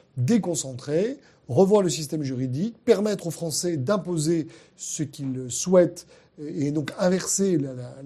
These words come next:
la hiérarchie des normes. Après, encore une fois, moi je ne sens pas, si vous voulez, une opinion publique qui aujourd'hui est, euh,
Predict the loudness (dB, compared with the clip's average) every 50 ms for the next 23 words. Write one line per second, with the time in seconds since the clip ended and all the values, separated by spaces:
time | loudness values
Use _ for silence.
0 | -16 -14 -10 -8 -8 -6 -6 -8 -10 -12 -12 -10 -8 -6 -6 -4 0 0 0 0
1 | 0 -4 -6 -14 -20 -20 -20 -20 -10 -4 0 0 2 4 6 6 6 6 4 2
2 | -4 -14 -18 -14 -12 -8 -4 -4 -2 -2 -2 0 0 0 0 0 -4 -14 -20 -20
3 | -20 _ _ _ _ -14 -10 -6 -2 0 2 2 2 2 2 0 0 -2 -2 -2
4 | -4 -8 -8 -8 -8 -6 -4 -2 -2 -2 -2 -2 -4 -6 -8 -8 -8 -8 -6 -4
5 | -4 -4 -4 -4 -4 -4 -2 -2 -4 -2 0 2 4 4 4 4 2 0 -8 -14
6 | -18 -20 -18 -18 -16 -14 -14 -14